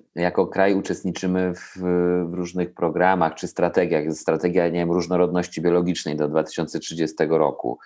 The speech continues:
E, jest rozporządzenie Rady Unii Europejskiej w sprawie odtwarzania przyrody, czyli taki, e, restoration law. E,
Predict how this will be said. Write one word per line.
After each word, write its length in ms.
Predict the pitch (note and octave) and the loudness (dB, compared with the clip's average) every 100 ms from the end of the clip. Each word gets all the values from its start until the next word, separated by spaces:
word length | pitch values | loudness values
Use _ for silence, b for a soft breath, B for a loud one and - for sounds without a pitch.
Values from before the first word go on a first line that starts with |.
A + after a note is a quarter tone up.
| B B B B - | B B B B -2
E, 500 | D#2+ D#2+ D#2 D2+ - | 2 4 4 2 2
jest 600 | E2+ F2+ F2+ - - - | 4 4 0 -6 -10 0
rozporządzenie 720 | F2 F2 - E2+ F2 F2 F2 | 2 2 -2 -2 0 0 0
Rady 260 | E2+ E2+ F#2 | 0 0 0
Unii 180 | E2+ E2+ | 0 0
Europejskiej 680 | E2+ E2 E2+ E2 - F2 | 0 0 0 -2 0 0
w 40 | E2+ | 0
sprawie 340 | - E2+ F2 | 0 2 2
odtwarzania 720 | E2+ - F2 E2+ E2+ E2+ E2+ | -2 -2 0 2 2 4 2
przyrody, 360 | E2 F2+ E2+ E2+ | 2 0 2 0
czyli 200 | - F2 | 0 0
taki, 360 | E2+ - F2+ - b b b b | 0 -2 -6 -6 b b b b
e, 280 | E2+ E2+ - | 2 2 2
restoration 680 | F2 - F2 F2 E2+ - D#2 | 0 2 2 4 2 -2 0
law. 320 | D2 C#2 A#1+ - b b _ | 2 2 0 -6 b b _
E, 60 | - | 0